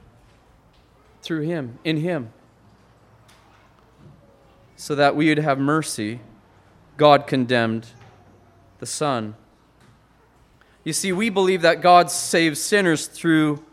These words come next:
Jesus through this servant, when we look at this, this servant psalm, we are brought, aren't we, to worship, to admire him, to love him more, to feel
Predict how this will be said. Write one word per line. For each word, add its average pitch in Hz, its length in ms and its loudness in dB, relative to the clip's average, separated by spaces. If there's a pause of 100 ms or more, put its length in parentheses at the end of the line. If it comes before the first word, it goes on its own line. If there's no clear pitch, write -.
(240)
Jesus 160 500 0
through 233 280 0
this 185 200 4
servant, 175 540 4 (260)
when 185 180 2
we 240 160 4
look 233 260 6
at 214 140 2
this, - 360 2 (840)
this - 580 2 (180)
servant 214 480 4
psalm, 214 640 6 (320)
we 226 240 6
are 233 120 12
brought, 196 640 8
aren't 240 240 6
we, 269 160 4
to 214 240 -2
worship, 233 680 4
to 208 180 2
admire 208 580 4
him, 285 180 0
to 208 120 2
love 208 340 6
him 208 140 0
more, 240 520 0 (340)
to 226 160 -2
feel 269 760 4